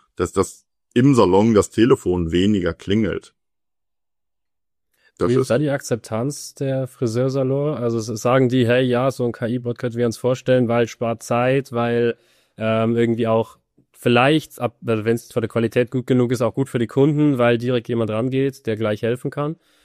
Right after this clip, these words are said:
Speaker 2: Oder
Speaker 1: Ja.
Speaker 2: ist es eher so skeptisch, K I macht alles kaputt?
Speaker 1: Unterschiedlich, ne? Ich jetzt sag, nee, ich sag, es ist eine Chance. Deine Friseurin, wie du sie erzählst,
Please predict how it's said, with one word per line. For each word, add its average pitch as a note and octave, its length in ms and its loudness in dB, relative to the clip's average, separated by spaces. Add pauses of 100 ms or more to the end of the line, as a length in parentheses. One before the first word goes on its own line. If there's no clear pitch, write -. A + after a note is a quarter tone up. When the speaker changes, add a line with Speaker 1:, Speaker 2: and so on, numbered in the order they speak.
(140)
Speaker 2:
Oder C3 340 0
Speaker 1:
Ja. B2 40 0
Speaker 2:
ist B2+ 120 -8
es B2 80 -8
eher C3 240 0
so A#2+ 420 -2
skeptisch, - 760 -8
K G#2 200 -6
I G#2+ 520 -2
macht A2 220 -6
alles G2+ 160 -10
kaputt? - 380 -16 (1700)
Speaker 1:
Unterschiedlich, G2 760 4
ne? G2+ 380 2 (560)
Ich A2 180 -2
jetzt B2+ 180 2
sag, G#2+ 180 2
nee, G#2 160 2
ich - 320 -4
sag, G#2+ 400 2
es F2+ 140 -4
ist G#2+ 180 -4
eine F2+ 80 -2
Chance. C#3 640 -2 (540)
Deine A#2+ 480 2
Friseurin, A#2 560 2
wie G2+ 100 -2
du A2+ 160 0
sie A2 220 -8
erzählst, A#2 680 2